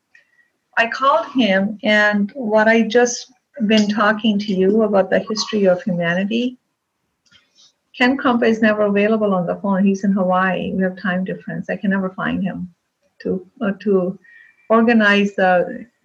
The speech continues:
prayers for my son, I leave a message. We converse through emails, back and forth. He was there, and I couldn't get him off the phone.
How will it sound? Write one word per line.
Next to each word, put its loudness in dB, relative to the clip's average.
prayers 2
for 0
my 2
son, 0
I 0
leave -2
a -2
message. 2
We -2
converse -2
through -8
emails, -2
back 2
and -2
forth. 0
He 2
was 2
there, 2
and 4
I 6
couldn't 2
get 4
him 2
off -2
the -6
phone. -6